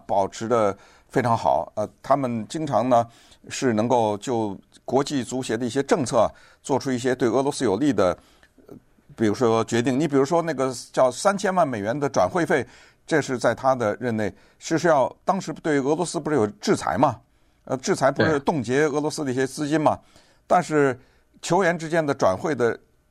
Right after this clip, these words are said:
Speaker 1: 就是欠俄罗斯的这三千万，在他做主席的时候就给了俄罗斯了，对不对？那同时，这个时候，呃，接-，接下来又发生了什么侵略乌-，乌克兰什么这些事情，但是他跟俄罗斯总统的关系是密切的。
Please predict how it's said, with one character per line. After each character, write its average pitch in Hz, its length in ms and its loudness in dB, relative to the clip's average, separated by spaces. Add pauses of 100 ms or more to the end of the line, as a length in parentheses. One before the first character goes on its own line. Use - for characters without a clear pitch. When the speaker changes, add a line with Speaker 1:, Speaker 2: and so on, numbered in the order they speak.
Speaker 1:
就 147 160 -2
是 131 60 -4
欠 185 360 2
俄 135 120 -2
罗 135 100 2
斯 - 160 -4
的 139 100 -2
这 127 120 -2
三 160 200 2
千 160 160 0
万， 120 280 0
在 127 200 0
他 143 340 2
做 110 520 2
主 95 160 -10
席 110 140 -4
的 113 80 -4
时 101 80 -4
候 101 80 0
就 101 180 0 (300)
给 98 120 0
了 92 120 -2
俄 87 100 -2
罗 98 80 -2
斯 - 140 -4
了， 85 180 0 (500)
对 107 120 -4
不 98 40 0
对？ 101 160 0
那 110 160 0 (520)
同 135 200 -4
时， 131 240 2 (800)
这 147 140 2
个 110 80 -2
时 110 140 -6
候， 110 200 2 (680)
呃， 107 180 -12
接-， - 220 -12
接 156 160 2
下 120 60 0
来 127 100 4
又 120 100 0
发 127 160 2
生 127 140 -6
了 117 100 -4
什 104 80 -10
么 120 80 -6
侵 143 240 -6
略 113 160 2
乌-， - 240 -4
乌 117 140 0
克 110 100 -6
兰 101 140 2
什 101 100 -8
么 101 60 -8
这 107 160 -4
些 104 80 2
事 101 160 -2
情， 87 120 -4 (460)
但 127 100 4
是 113 60 0
他 151 140 0
跟 147 340 -2
俄 135 120 0
罗 143 100 0
斯 139 120 -8
总 131 160 -4
统 104 140 -4
的 95 60 -6
关 123 180 2
系 98 160 -8
是 - 160 -12
密 107 160 -4
切 85 180 -2
的。 67 160 -2